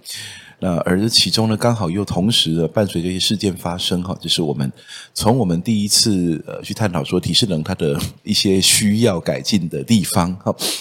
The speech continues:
然后结果呢，这后面呢，居然是引起了这个，呃，体育署官员的，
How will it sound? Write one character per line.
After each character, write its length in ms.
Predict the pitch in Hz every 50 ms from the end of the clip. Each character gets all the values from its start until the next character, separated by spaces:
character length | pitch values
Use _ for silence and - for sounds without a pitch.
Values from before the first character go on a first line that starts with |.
| - -
然 140 | - 92 95
后 80 | 117 107
结 120 | - 104
果 140 | 95 - 92
呢， 140 | 82 85 82
这 160 | - 104 92
后 160 | - 120 107
面 200 | 98 104 98 90
呢， 200 | 80 80 80 78
居 160 | - - 98
然 180 | 87 78 78 78
是 320 | - - 87 85 80 76 -
引 140 | 85 78 92
起 220 | 98 - - 80 69
了 40 | 67
这 120 | 71 90 80
个， 320 | 78 71 69 65 65 - - - - - - -
呃， 200 | - - 67 73
体 160 | 78 - - 90
育 120 | 104 123
署 180 | 123 - 90 80
官 220 | - 95 98 101
员 240 | 92 85 73 73 78
的， 340 | - - 85 62 - 64